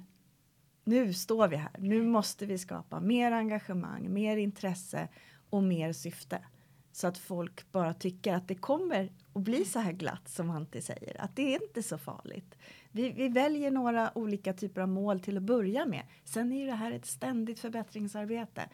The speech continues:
Det är ju ingenting som man gör å-, i år och nästa år. Och sen är vi klara med den biten. Och sen går vi vidare med något annat.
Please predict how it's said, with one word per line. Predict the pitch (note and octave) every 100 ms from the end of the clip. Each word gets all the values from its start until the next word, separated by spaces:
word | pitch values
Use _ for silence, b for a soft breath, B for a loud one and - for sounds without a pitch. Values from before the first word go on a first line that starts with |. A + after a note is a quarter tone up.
| B B -
Det |
är | G3
ju | A3+
ingenting | B3+ A3+ G#3+ G3
som | F#3 G3
man | F#3+ F#3
gör | F3 F3 F3+ B -
å-, | A#3+ G3+ -
i | F#3 F3+
år | G#3 G3+ F3+ E3+
och | E3+
nästa | F#3 F3+ - C4+
år. | F3+ - -
Och | F3
sen | - A3
är | A#3+
vi | A#3
klara | - G#3 F#3+
med | F#3
den | G3 C4+
biten. | G3+ - - -
Och | -
sen | F3+ F3+
går | G3
vi | G3
vidare | G3 F#3 F3+
med | F3+
något | F3+ F#3
annat. | C4+ B3 E3 - -